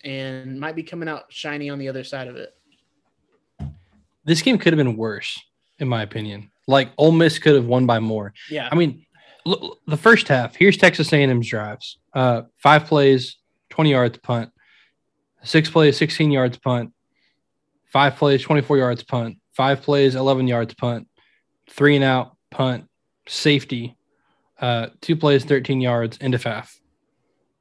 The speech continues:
Speaker 2: That, that was A and M's offense the first half. Ole Miss,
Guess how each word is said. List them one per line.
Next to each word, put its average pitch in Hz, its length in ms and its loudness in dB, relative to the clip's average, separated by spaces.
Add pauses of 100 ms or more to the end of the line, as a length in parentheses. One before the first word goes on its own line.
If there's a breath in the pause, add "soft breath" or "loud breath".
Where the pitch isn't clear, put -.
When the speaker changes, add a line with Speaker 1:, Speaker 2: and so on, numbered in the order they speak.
(240)
Speaker 2:
That, 135 240 -2
that 139 160 6
was 160 140 6
A 151 140 6
and 147 80 4
M's 139 140 4
offense 120 300 2
the 110 100 -8
first 113 260 -8
half. 107 180 -12 (200)
Ole 165 140 2
Miss, 196 440 4